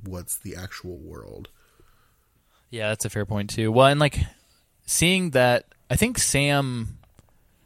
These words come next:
Speaker 2: in previous trailers that we've seen when he's quote unquote died, I think Sam's always been
Speaker 1: Mm-hmm.
Speaker 2: naked when he's dead.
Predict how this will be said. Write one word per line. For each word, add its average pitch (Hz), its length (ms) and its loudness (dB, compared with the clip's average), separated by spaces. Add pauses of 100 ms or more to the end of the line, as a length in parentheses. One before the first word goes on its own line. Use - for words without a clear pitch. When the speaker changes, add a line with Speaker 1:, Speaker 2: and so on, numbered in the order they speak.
(500)
Speaker 2:
in 135 180 2
previous 147 360 4
trailers 120 300 0
that 110 120 2
we've 110 120 -2
seen 113 160 0
when 107 120 0
he's 107 160 -2
quote 113 180 4
unquote 101 320 0
died, 95 640 -4
I 120 60 -4
think 156 160 -2
Sam's 147 240 -2
always 127 160 2
been 107 180 0
Speaker 1:
Mm-hmm. 92 100 -2
Speaker 2:
naked 95 600 -8
when 87 220 -10
he's 98 180 -10
dead. - 360 -10